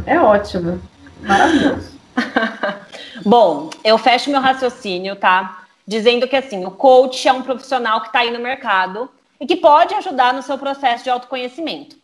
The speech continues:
Speaker 2: Ok? Ok. No entanto, eu deixo a reflexão no sentido de em quem que você deixa a responsabilidade de te motivar e buscar seus verdadeiros anseios diante dessa vida tão doida que a gente vive, sabe?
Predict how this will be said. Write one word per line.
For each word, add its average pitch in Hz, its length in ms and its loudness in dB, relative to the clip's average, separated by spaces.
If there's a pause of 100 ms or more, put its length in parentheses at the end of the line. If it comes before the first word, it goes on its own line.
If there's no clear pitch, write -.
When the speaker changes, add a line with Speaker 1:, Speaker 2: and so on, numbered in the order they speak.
(160)
Speaker 2:
Ok? 254 640 -2
Ok. 214 500 -2 (440)
No 277 120 4
entanto, 294 580 2
eu 285 80 4
deixo 269 240 0
a 311 40 -2
reflexão 285 600 -2
no 277 100 -2
sentido 277 600 -4
de 190 340 -6 (440)
em 277 240 4
quem 370 260 -2
que 466 120 4
você 403 320 2
deixa 269 380 4
a - 20 -2
responsabilidade 247 1120 0
de 226 120 -8
te 254 140 -8
motivar 240 800 2
e 240 40 -6
buscar 269 520 -4
seus 339 180 -6
verdadeiros 277 560 0
anseios 240 600 -4
diante 226 280 -4
dessa 226 260 0
vida 226 240 0
tão 269 280 0
doida 240 300 4
que 254 100 -6
a 247 40 0
gente 240 300 -4
vive, 165 500 -6 (140)
sabe? 175 480 0